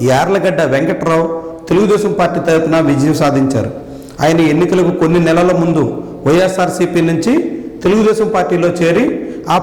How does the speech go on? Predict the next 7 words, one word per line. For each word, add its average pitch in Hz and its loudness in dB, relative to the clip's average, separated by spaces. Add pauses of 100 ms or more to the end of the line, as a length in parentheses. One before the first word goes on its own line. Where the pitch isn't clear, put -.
పార్టీ 190 0
టికెట్పై 202 -2 (320)
పోటీ 208 0
చేసి 185 0 (300)
గెలిచి 190 0
ఇప్పుడు - -2
ఎమ్మెల్యే 156 2